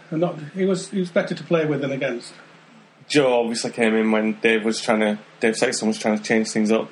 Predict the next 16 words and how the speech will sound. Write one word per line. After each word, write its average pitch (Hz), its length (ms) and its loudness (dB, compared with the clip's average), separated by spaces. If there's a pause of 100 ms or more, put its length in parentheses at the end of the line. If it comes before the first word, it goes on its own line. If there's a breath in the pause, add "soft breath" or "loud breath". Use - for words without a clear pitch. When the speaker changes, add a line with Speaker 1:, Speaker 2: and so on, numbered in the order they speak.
Speaker 2:
So. 254 120 2
Speaker 1:
Yeah, 269 120 4
he 202 60 2
wanted 165 240 0
a - 20 -2
big 147 160 0
centre 147 340 -2
half 139 160 0
and - 80 0
a - 40 -2
big 131 160 -2
centre 139 260 -2
forward. 175 440 0 (320)
Speaker 2:
Yeah. 107 220 2
Speaker 1:
You 95 60 -2
know, 82 180 -8